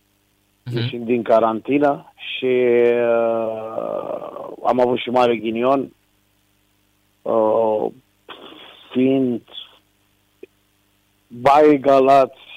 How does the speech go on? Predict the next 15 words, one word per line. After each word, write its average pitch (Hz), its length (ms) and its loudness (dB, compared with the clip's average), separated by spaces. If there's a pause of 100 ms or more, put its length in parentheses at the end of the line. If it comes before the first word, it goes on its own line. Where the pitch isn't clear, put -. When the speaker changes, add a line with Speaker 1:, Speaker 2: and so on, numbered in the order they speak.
(140)
Speaker 2:
cu 120 160 -8
Kasim 120 420 -2
Pașa 120 360 0
minutul 113 360 -4
nouăzeci 113 340 0
și - 60 -16
trei, 113 240 -2 (120)
Balun, 131 460 2
Speaker 1:
Mhm. 120 80 -10
Speaker 2:
gol 120 220 2
minutul 113 340 -4
nouăzeci 113 260 0
și - 120 -14
șapte 117 280 -2
la 110 340 0